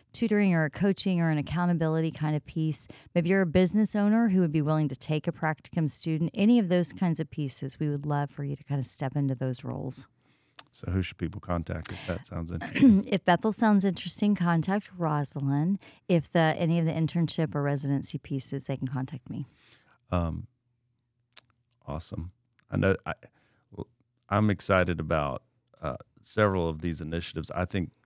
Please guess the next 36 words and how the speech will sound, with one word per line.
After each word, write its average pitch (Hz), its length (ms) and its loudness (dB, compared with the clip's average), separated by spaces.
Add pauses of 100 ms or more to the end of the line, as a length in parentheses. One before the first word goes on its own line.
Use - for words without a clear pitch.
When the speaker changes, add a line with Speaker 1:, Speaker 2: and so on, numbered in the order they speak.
(220)
Speaker 2:
you 87 220 -6
know, 85 100 0
we've 98 300 2
talked 85 320 -2
about, 76 400 -2 (400)
uh, 71 280 -6 (420)
you 104 80 -4
know, 95 240 4
launching 113 400 2
a 101 40 0
third 98 280 0
campus 76 580 -6
and, 80 400 -6 (640)
um, 58 460 -6 (400)
expanding 98 580 2
our 87 140 4
reach 82 480 -2
in 85 160 -2
our 80 100 0
community 87 800 -2
in 76 120 -12
different 90 340 -4
ways 78 400 -4
to 73 100 -10
families 78 720 -2
and, 73 240 -6 (560)
uh, 67 200 -6 (240)
buildings 82 760 0
and, 73 340 -4 (480)
uh, 78 120 -20 (180)
all 123 160 6
these 120 260 2
things. 78 240 -6
But - 240 -2 (640)
to 104 100 -2
me, 98 640 2